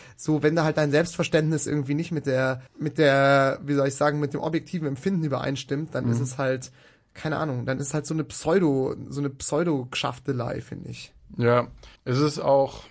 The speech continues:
Speaker 2: bei, bei vielen von denen, also ich setze mich auch tatsächlich wenig damit auseinander, weil es mich einfach nicht interessiert. Aber das, was ich sehe, ist häufig so, da habe ich das Gefühl, dass diese Leute keine Selbstironie verstehen.
Speaker 1: Ja, das meine ich.
Speaker 2: We-,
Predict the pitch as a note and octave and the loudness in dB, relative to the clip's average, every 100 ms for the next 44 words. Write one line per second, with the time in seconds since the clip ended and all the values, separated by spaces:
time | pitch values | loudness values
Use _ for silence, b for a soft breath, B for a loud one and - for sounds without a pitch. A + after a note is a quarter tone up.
0 | C#3+ C3+ B2 B2+ - E3 F3 D3+ C#3+ C#3+ | -8 -4 -2 -4 -4 -2 -2 -2 -2 -2
1 | C#3 C3 C3 B2 - _ _ A2 B2+ - | -2 -2 -4 -8 -16 _ _ -10 -8 -10
2 | - A#2+ - B2+ B2 - A2+ A#2+ A2 G#2+ | -12 -10 -8 -8 -10 -14 -12 -10 -8 -10
3 | A2 A#2 A2+ A#2 A2 A2+ A2 G#2 A#2+ G#2+ | -6 -4 -4 -4 -4 -4 -6 -6 -6 -6
4 | G#2 - G#2 - A#2+ A2 A2 G2+ - G2+ | -10 -12 -14 -10 -8 -6 -6 -6 -8 -10
5 | G2+ B2 C3 B2+ B B B - A#2 A#2+ | -10 -4 -4 -4 B B B 2 4 6
6 | C#3+ C3+ C3 C#3+ - B2+ D#3+ D#3 - B2+ | 4 2 -4 -6 -4 0 2 0 -2 -8
7 | - - C#3 D3+ C#3 - C3+ C3+ B - | -10 0 0 2 -4 -6 -8 -8 B 0
8 | B2+ C3 C3 B2 D3 C#3 B2+ B2+ B2 B2 | 0 0 -6 -10 -6 -6 -6 -6 -2 2
9 | B2+ C3 B2+ B2+ B2+ C3 B2+ B2 A#2+ A#2 | 2 0 -4 -6 -2 0 2 0 -2 -6
10 | - _ _ A#2+ C3 A2+ G#2 G#2 G#2+ G2+ | -14 _ _ -2 -2 -4 -8 -6 -10 -10
11 | - G#2+ - G2+ G2+ D3 D#3+ C#3 D3+ D3 | -16 -14 -12 -12 -6 -2 -2 -2 -4 -4
12 | B2+ - - B2+ C3 | -6 -14 -18 -10 -10